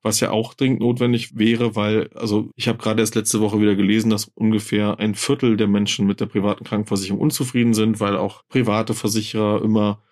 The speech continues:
genauer hingucken bei den Rechnungen, weil die Beitragsstabilität eben doch nicht so gegeben ist und immer wieder neue Erklärungen sozusagen am Jahresende dafür geliefert werden, dass auch die privaten Krankenversicherungen immer teurer werden.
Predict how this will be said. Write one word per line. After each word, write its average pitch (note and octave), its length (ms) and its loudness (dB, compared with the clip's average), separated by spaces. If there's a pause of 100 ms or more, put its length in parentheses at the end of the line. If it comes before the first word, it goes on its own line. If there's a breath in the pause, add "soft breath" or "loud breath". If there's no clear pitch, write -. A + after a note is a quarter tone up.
(220)
genauer A2+ 320 2
hingucken A2+ 460 0
bei A2 120 0
den A2+ 120 2
Rechnungen, G#2 580 0
weil A2 140 0
die A2 140 0
Beitragsstabilität G#2+ 1000 -2
eben G#2+ 160 -4
doch A#2 180 -2
nicht A2+ 140 -2
so G#2+ 140 0
gegeben G#2 640 0
ist A#2 320 0
und G2+ 180 0
immer A2+ 240 2
wieder G#2 380 0
neue A2 240 2
Erklärungen G#2+ 640 0
sozusagen G#2 580 0
am F#2 140 0
Jahresende G#2 560 0
dafür G2 320 0
geliefert G2+ 420 -2
werden, G#2+ 160 0
dass B2 160 -2
auch - 120 -8
die C3 100 -4
privaten G#2+ 480 -2
Krankenversicherungen G2+ 760 -4
immer G#2 140 0
teurer G#2+ 380 -2
werden. G#2 260 0